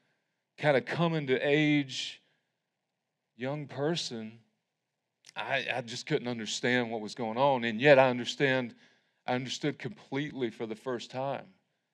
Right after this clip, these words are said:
that there was something really, really wrong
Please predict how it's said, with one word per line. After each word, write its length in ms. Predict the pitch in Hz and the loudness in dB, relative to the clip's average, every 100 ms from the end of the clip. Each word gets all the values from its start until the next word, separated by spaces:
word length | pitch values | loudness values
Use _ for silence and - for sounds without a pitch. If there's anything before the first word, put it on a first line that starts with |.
| _ _ _ _ _ _ _ _ _ - | _ _ _ _ _ _ _ _ _ 0
that 200 | 120 113 | 0 4
there 120 | 139 | 2
was 120 | 131 | 2
something 540 | - 151 131 120 107 95 _ _ | 0 -2 -2 -4 -6 -12 _ _
really, 580 | 117 127 147 143 120 107 | -10 -2 4 6 6 2
really 420 | 107 117 110 98 | 0 0 0 -2
wrong 540 | 98 113 104 95 98 | -2 -2 -2 -4 -12